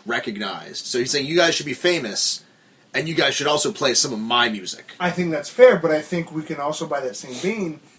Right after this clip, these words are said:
Speaker 2: villainize Maggie in a bit, where I think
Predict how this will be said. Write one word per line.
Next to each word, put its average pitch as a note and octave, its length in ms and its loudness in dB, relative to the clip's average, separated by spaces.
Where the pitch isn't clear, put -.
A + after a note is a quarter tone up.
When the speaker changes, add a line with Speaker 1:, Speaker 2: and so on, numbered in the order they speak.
Speaker 2:
villainize C#3+ 600 -2
Maggie G#3 360 -4
in C3+ 100 -8
a A#2+ 40 -10
bit, A#2 300 -12
where D3 600 -4
I F#3+ 200 0
think F3 540 0